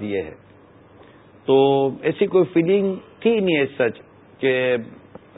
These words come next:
جو، جو میں، آپ مجھ سے پوچھ رہے ہیں اس ٹائم پر جو میں اپنے اندر جو کیفیت پا رہا تھا، ایک، بلکہ ایک سمجھے کہ میرے نزدیک ایک نارمل سا ایک ماحول تھا۔ ہاں، البتہ امیر سنت نے جو کلمات کہے وہ میں نے کافی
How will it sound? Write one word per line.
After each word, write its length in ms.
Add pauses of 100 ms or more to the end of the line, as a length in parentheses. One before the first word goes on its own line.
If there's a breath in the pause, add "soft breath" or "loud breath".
(120)
جو، 180 (320)
جو 200
میں، 320
آپ 180
مجھ 160
سے 80
پوچھ 300
رہے 160
ہیں 120
اس 240
ٹائم 160
پر 160
جو 180
میں 260
اپنے 240
اندر 220
جو 160 (440)
کیفیت 380
پا 160
رہا 100
تھا، 160 (560 loud breath)
ایک، 220
بلکہ 340
ایک 180 (500)
سمجھے 300
کہ 120
میرے 260
نزدیک 340
ایک 200 (420)
نارمل 420
سا 60
ایک 100
ماحول 340
تھا۔ 140 (800 loud breath)
ہاں، 260
البتہ 360
امیر 300
سنت 340
نے 80
جو 120
کلمات 520
کہے 240
وہ 180
میں 140
نے 140
کافی 320